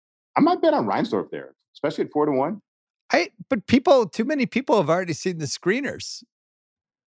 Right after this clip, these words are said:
Speaker 1: That's true. So,
Speaker 2: It's
Speaker 1: so
Speaker 2: just
Speaker 1: you,
Speaker 2: like betting
Speaker 1: you,
Speaker 2: on professional wrestling. I,
Speaker 1: <laughs> you
Speaker 2: my
Speaker 1: can
Speaker 2: advice would be
Speaker 1: see
Speaker 2: don't bet on this.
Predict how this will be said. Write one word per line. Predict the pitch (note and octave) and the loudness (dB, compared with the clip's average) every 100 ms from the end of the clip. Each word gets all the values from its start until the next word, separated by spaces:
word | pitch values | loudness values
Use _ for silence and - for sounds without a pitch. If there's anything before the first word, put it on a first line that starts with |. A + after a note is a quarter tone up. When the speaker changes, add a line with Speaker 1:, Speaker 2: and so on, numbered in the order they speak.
| _ - | _ -8
Speaker 1:
That's | A#2+ | -6
true. | - C#3+ G2 C#2+ - | 0 4 4 2 -2
So, | C3 B2 | 4 6
Speaker 2:
It's | F#3 | 6
Speaker 1:
so | C#3 | 4
Speaker 2:
just | - | 4
Speaker 1:
you, | |
Speaker 2:
like | G3+ | 4
betting | F3 E3 F3+ | 4 4 6
Speaker 1:
you, | |
Speaker 2:
on | E3 D#3+ | 4 2
professional | C#3+ E3 D3+ - C3+ | 0 2 0 -2 -2
wrestling. | C3+ B2+ G#2+ F#2 | 0 -2 -6 0
I, | F3 | 2
Speaker 1:
<laughs> | |
you | F#3 | 4
Speaker 2:
my | F#3+ | 6
Speaker 1:
can | A3+ | 4
Speaker 2:
advice | A3 G#3+ G3+ | 4 4 2
would | E3+ | 2
be | |
Speaker 1:
see | D#3+ | 2
Speaker 2:
don't | D#3 D3+ | 2 2
bet | D3+ | 2
on | C3+ B2 | 2 -2
this. | G#2+ - - | -6 -8 -14